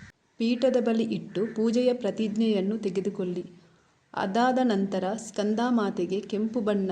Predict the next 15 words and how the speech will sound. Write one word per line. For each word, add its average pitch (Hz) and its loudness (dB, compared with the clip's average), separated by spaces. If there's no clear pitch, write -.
ಕುಂಕುಮವನ್ನು 196 -2
ಅನ್ವಯಿಸಿ, 190 -2
ತದಾದ 214 2
ನಂತರ 196 0
ನೈವೇದ್ಯವನ್ನು 202 0
ನೀಡಿ. 185 0
ತಾಯಿಗೆ 247 4
ಧೂಪ 208 -2
ದೀಪದಿಂದ 208 0
ಆರತಿಯನ್ನು 208 0
ಮಾಡಿ 180 -2
ಮತ್ತು 202 -2
ಆರತಿ 220 4
ಮಾಡಿದ 190 4
ಬಳಿಕ 180 0